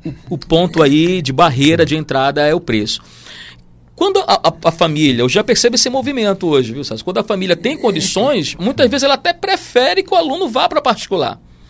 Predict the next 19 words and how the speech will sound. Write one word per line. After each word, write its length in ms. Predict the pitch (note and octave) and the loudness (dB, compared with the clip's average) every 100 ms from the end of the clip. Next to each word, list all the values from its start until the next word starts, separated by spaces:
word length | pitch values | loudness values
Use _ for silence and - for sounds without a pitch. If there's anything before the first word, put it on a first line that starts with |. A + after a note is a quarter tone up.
| - - - - | -20 -20 -20 -14
Por 80 | F4 | -4
uma 100 | E4+ | 0
questão 300 | A#3 - A3 | 0 0 -2
de 60 | |
estrutura, 960 | G3 C4 A#3+ G3 G#3 G#3+ G#3 F#3+ E3+ D#3 | -2 -6 -6 -2 0 2 6 6 6 4
por 120 | F3+ | 0
uma 160 | F3+ F3 | -4 -2
questão, 340 | F3 - F3 | -4 -2 -2
às 80 | E3 | -2
vezes, 160 | E3 | -2
de 60 | D3 | -2
localização, 840 | D#3+ D#3+ D#3 E3 F#3+ - E3 F3 | -2 -2 -2 0 0 4 2 2
de 60 | D#3+ | -2
segurança, 640 | - E3 G#3 E3+ F3+ - A3 - - - | -4 -2 -2 -2 -2 -4 -8 -18 -20 -6
né? 260 | C#3+ F#3 | -2 0
A 100 | A3 | 0
família 340 | G3+ F3+ G3 G3+ | 0 0 0 0
tem 240 | F#3 F#3+ | 2 2
condições 800 | F#3+ G3 A3 A3 G#3 B3+ C#4+ | 0 -2 -2 -2 -2 -2 -6